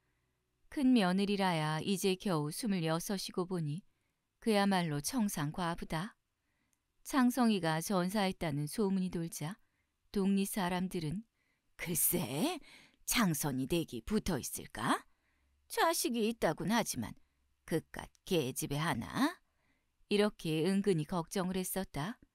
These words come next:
동리 사람뿐만 아니라 박과부도 그랬다. 아이가 삽삽하고 부침성도 있고 워낙 가난한 집에 태어나서 고생을 하고 자란 터라 속도 튀었다지만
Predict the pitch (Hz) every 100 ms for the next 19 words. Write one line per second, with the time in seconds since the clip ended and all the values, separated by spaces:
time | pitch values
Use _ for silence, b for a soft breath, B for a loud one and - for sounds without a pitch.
0 | _ _ _ _ _ - 226 220 226 233
1 | 240 185 185 214 214 202 175 160 160 170
2 | 160 143 - 196 170 185 170 - 139 -
3 | 185 - 156 214 - _ _ _ _ _
4 | _ _ - 185 202 - 165 170 - 262
5 | - 226 - 202 - 139 151 - 208 202
6 | 190 - 143 139 156 175 - 143 175 -
7 | b b b b b b 196 196 202 208
8 | 240 214 226 220 220 190 180 - 208 196
9 | 170 - 147 151 - 202 214 196 185 156
10 | - - 170 180 185 190 175 160 - _
11 | _ _ _ _ - 254 233 160 147 226
12 | 185 - 185 180 180 147